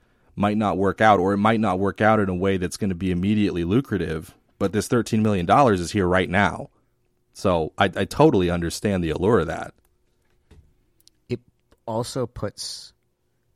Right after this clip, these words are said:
Speaker 2: coaches in a position to either fan the flames of expectation or to sort of try and be the more measured and realistic. And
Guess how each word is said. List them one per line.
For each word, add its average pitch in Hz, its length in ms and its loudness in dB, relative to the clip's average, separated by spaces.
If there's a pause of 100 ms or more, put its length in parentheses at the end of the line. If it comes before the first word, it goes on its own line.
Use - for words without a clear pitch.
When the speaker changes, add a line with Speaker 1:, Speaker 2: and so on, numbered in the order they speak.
Speaker 2:
coaches 104 500 -6
in 110 120 -4
a 87 60 -6
position 98 680 -10 (840)
to 101 280 -4
either 92 360 -6
fan 92 400 -10
the 92 80 -8
flames 92 480 -10
of 117 100 -10
expectation 117 920 -14 (880)
or 95 300 -2
to 80 600 -6 (1040)
sort 98 240 -6
of - 180 -12
try 92 340 -8
and 92 240 -6
be 90 160 -6
the 90 120 -8
more 85 200 -6
measured 82 440 -10
and 78 140 -10
realistic. 80 840 -14 (640)
And 92 480 -8